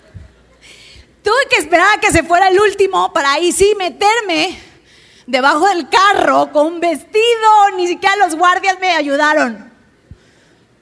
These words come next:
A pegarle la bomba. Obvio,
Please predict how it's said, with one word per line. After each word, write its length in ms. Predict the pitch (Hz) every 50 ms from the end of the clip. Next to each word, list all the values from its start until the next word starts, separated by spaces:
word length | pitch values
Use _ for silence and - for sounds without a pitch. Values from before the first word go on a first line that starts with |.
| _ _ _ _ _ _ _ _ _ _ _ _ _ _ _
A 180 | - 311 311 302
pegarle 580 | 311 302 277 269 311 403 453 466 494 523 480 466
la 120 | 359 320
bomba. 460 | 302 294 277 269 269 262 254 254 262 - - _ _ _ _ _ _ _ _ _ _ - - _ _
Obvio, 500 | - 277 294 302 311 311 311 320 339